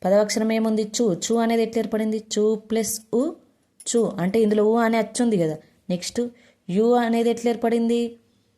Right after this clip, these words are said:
ఇగో యు ప్లస్ ఉ, యు. ఉ, ఉ అంటే రెండిట్లో కూడా, రెండు కూడా సేమ్ అక్షరాలే కదా. అంటే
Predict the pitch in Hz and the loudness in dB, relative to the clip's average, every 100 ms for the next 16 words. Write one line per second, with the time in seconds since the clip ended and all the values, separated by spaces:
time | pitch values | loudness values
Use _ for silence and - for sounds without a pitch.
0 | _ _ _ _ _ _ _ - 160 156 | _ _ _ _ _ _ _ -10 -6 -6
1 | 156 175 214 202 - _ - 240 247 - | -2 2 2 0 -10 _ -4 -2 -2 -8
2 | _ - 240 320 - _ _ - 165 180 | _ -2 -2 -2 -8 _ _ -8 0 4
3 | 208 170 - - _ _ 190 214 254 254 | 4 4 -2 -14 _ _ 0 2 2 -4
4 | - 220 196 165 190 262 254 _ 185 202 | -2 2 2 2 0 -2 -4 _ 0 2
5 | 233 233 233 233 240 277 208 202 220 254 | 2 2 0 0 0 0 0 2 2 2
6 | 247 294 294 269 262 254 - 233 208 165 | 2 0 0 2 2 0 0 2 2 2
7 | 165 175 285 | 0 -2 -4